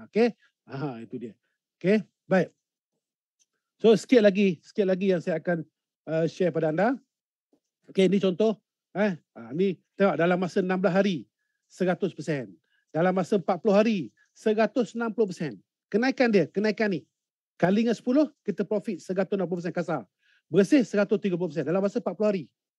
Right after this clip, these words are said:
So, itu ke-, itu keindahan ataupun beauty produk konsep kita yang satu kali sepuluh. Ha, yang ini dalam masa berapa? Satu hari. Satu hari, profit dua puluh lima persen.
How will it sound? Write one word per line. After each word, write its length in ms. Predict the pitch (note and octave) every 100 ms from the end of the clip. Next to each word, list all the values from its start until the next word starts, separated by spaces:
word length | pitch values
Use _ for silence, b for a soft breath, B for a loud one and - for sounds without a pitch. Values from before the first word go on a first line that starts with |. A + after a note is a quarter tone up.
| _ _ _ _
So, 160 | - A3+
itu 460 | C4 C#4+ F4+ E4 -
ke-, 180 | - A#3 - _ _ _
itu 300 | A3+ - D#4
keindahan 560 | - A#3+ A3+ A3+ A3+ E3+ D3+
ataupun 260 | - A3
beauty 640 | D3+ E3 C#4 D4+ A#3+ F#3 - _ _ _
produk 320 | F#3+ F3+ A3+ -
konsep 320 | - G#3 - -
kita 240 | F3+ G#3+
yang 160 | G3+ F3+
satu 160 | G3+
kali 240 | A3 A#3+ A#3
sepuluh. 320 | C#4+ A#3+ - _ _ -
Ha, 160 | G#3 F#3+
yang 240 | E3+ G3+
ini 160 | G#3+ F#3
dalam 160 | F#3+
masa 160 | F#3+ A3
berapa? 260 | G#3+ G#3 F3
Satu 240 | A3 A#3+
hari. 240 | C4+ C4+ D#3 _ _ _ _ _ _
Satu 320 | - A3+ -
hari, 400 | B3 C4+ A#3 A#2+ _
profit 320 | A3+ A3 B3+
dua 100 | F#3
puluh 160 | F#3 G#3
lima 140 | F#3+
persen. 160 | -